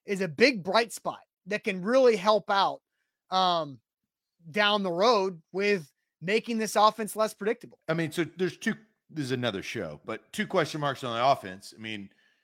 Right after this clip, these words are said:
Speaker 2: you know, you know that Chig is gonna be there. You know that Treylon Burks is gonna be there, right?
Speaker 1: Yes.
Speaker 2: Besides that,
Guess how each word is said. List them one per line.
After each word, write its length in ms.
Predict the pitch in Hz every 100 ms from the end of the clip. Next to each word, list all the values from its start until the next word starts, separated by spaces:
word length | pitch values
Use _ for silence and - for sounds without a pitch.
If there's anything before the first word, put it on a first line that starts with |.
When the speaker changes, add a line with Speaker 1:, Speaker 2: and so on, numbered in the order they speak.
| _
Speaker 2:
you 220 | 139 151
know, 540 | 151 151 165 170 147 - _ _ _ _ _ _
you 140 | 131
know 220 | 143 151
that 160 | 151 156
Chig 300 | - 160 147
is 120 | 139
gonna 180 | 143 139
be 180 | 131 135
there. 440 | 135 127 120 104 _ _ _
You 160 | 113 117
know 160 | 123 127
that 160 | 127
Treylon 380 | - 123 113 101
Burks 280 | 92 - -
is 120 | -
gonna 160 | 76 69
be 140 | _
there, 100 | - _ _ _
right? 260 | 110 110 - _ _ _ _ _ _ _ _ _ _
Speaker 1:
Yes. 200 | 202 214
Speaker 2:
Besides 420 | - 220 233 190 110
that, 360 | 135 160 175